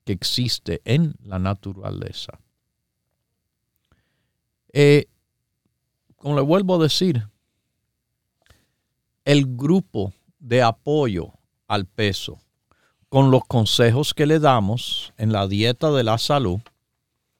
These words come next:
conse-, consejos dietéticos y consejos de,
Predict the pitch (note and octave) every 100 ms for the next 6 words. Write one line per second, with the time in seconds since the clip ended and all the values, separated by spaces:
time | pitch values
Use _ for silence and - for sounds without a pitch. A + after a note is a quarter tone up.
0 | _ - G#2+ - A2 G#2+ - - - G2
1 | F2+ G2+ G2 A2 G#2 E2+ D#2 F2 D#2 G2+
2 | G3 A3+ - - _ _ _ _ _ _
3 | _ _ _ _ _ _ _ _ _ _
4 | _ _ _ _ _ - G#3+ - C3+ -
5 | D3 D3 D#3 D3 - - - - - -
6 | _ _ _ _ _ A2 A2 A2 G#2